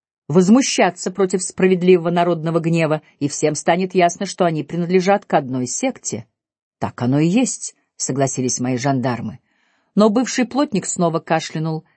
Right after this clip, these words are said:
«Я знаю одного такого. Он человек мягкий, широкой души, честный.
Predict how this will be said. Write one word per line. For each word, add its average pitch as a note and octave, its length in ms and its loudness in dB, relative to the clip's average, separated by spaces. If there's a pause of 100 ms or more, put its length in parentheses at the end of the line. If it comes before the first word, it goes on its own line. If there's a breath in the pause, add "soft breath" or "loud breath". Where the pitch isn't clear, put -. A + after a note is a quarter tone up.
(140)
«Я G3+ 300 4
знаю F3+ 540 -2 (120)
одного D3 440 -2
такого. C3+ 520 -6 (360)
Он E4 160 0
человек A#3 440 2
мягкий, B2+ 560 -8 (300)
широкой A3+ 460 2
души, F3+ 440 -2 (200)
честный. B2 560 -2